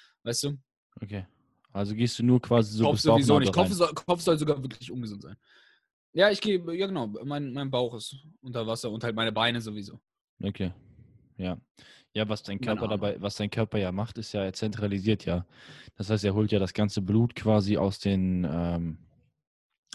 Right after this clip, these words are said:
Speaker 2: aus den Extremitäten, ne? Ähm, aus der Peripherie, um quasi es zum Herzen zu lenken. Aber, ähm, ich weiß nicht ganz genau, wie das zu tun haben soll, dass du jetzt, wenn du mit der Brust auch reingehst. Hm.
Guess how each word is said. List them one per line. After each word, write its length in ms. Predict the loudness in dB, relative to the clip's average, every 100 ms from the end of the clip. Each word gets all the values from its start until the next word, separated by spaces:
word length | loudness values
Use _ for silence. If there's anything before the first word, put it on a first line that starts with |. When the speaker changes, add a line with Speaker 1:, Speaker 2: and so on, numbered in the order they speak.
| -4
Speaker 2:
aus 180 | -2
den 140 | 0 -2
Extremitäten, 800 | -2 -2 0 0 0 0 0 -4 _ _
ne? 180 | -2 -2 -4 _ _ _ _ _ _ _ _ -6
Ähm, 320 | 0 2 4 2
aus 120 | -2
der 80 | -4
Peripherie, 500 | -4 -4 -4 -2 -2
um 300 | 0 -2 -2
quasi 720 | 0 2 2 0 0 0 -2
es 120 | -4
zum 140 | -6 -2
Herzen 360 | 0 0 -2 -8
zu 120 | -4
lenken. 380 | -4 -6 -8 -12 _ -20 -20 _
Aber, 1000 | -4 -2 0 0 -2 -4 -6 -6 -4 -4
ähm, 180 | -6 -8
ich 140 | -8 -2
weiß 180 | -2 -2
nicht 120 | -2
ganz 200 | -2 -2
genau, 260 | -2 -2 0
wie 80 | 0
das 240 | -2 -4
zu 140 | -10
tun 280 | -8 -6 -4
haben 180 | -2 -4
soll, 280 | -4 -4 -4 -8
dass 180 | -10 -8
du 100 | -4
jetzt, 220 | -4 -4
wenn 120 | -6 -4
du 40 |
mit 140 | -4 -4
der 80 | -6
Brust 340 | -4 -4 -2
auch 200 | -2 0
reingehst. 440 | 0 0 -2 -6 -8 _ _ _ _ _ _ _ _ _ _ _ _ -6
Hm. 180 | -6